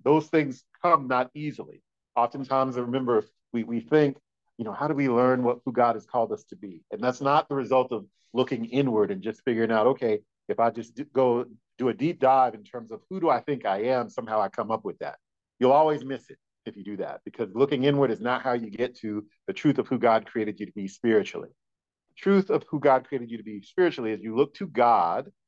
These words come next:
and God is going to show you through those experiences that God has taken you through in your history, even though they're difficult, even though they were probably you at your lowest,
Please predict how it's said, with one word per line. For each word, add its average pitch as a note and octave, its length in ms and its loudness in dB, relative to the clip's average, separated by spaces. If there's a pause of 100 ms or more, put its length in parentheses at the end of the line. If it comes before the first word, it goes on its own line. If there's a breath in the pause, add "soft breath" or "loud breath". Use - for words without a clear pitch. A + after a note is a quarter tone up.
(300)
and G#2+ 160 -10
God B2 240 4
is C#3+ 100 -12
going D3 220 -6
to C#3 80 -16
show E3+ 240 0
you D#3+ 280 -4
through F#3+ 180 -6
those E3+ 240 0
experiences F#3+ 600 -2
that B2 140 -4
God C3 220 4
has A#2 160 -18
taken F#3+ 440 -2
you G#2+ 80 -10
through B2 200 -8
in B2 200 -6
your B2 120 2
history, A#2+ 520 -4 (720)
even A3+ 280 4
though G3+ 160 6
they're F#3+ 160 4
difficult, D#3+ 600 -2 (200)
even F#3+ 200 0
though F#3 120 2
they E3+ 160 4
were D#3+ 140 2
probably D3 520 0
you C#3+ 240 -2
at C3+ 120 -2
your B2 140 -4
lowest, A#2+ 600 -2